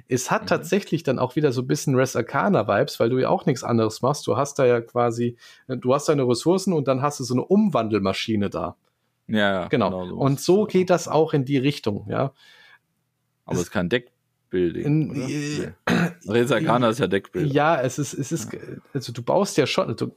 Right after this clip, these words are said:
Speaker 1: kannst ja schon kleine Deckbilder bauen, aber dafür hast du die
Speaker 2: Mhm.
Speaker 1: Zeit nicht.
Speaker 2: Ja, okay.
Speaker 1: Du, du, du, äh, du guckst halt hier, ich möchte ein, ein, ein,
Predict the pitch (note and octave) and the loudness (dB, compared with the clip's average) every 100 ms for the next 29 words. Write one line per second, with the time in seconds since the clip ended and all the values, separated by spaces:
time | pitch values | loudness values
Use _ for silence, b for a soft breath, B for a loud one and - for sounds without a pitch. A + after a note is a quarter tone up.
0 | _ - D3+ F3 A#2+ - G3 G#3 D3+ B2 | _ -2 -2 0 -2 0 0 2 0 0
1 | A2 A#2+ A2+ - G#2 G2+ F#2+ F#2 G2 B | 0 0 0 0 2 0 0 -2 -2 B
2 | B - C3 C#3 - D3 F#2+ B2 A2+ G3+ | B -2 2 2 2 0 0 -4 -2 -2
3 | G#3+ - G2+ - - _ _ _ _ _ | -2 -4 -6 -6 -14 _ _ _ _ _
4 | _ - G2+ A2 G#2+ G#2 F#2+ - _ - | _ -10 -4 -2 -2 -4 -12 -14 _ 0
5 | C3 C3+ C#3 A2+ C3+ B2+ C3 D3 C3 C3 | 0 2 0 0 -2 -2 -2 -4 -4 -4
6 | - F#3+ - E3 D#3 - - F3 F3+ - | -2 -2 2 2 2 -6 0 2 2 0
7 | - D#3 D3 - - B2 A#2+ - A#2 A2+ | 0 0 2 0 2 2 2 0 -2 0
8 | A2 G#2 _ _ _ _ _ - A#2 A#2 | -2 -6 _ _ _ _ _ -2 0 0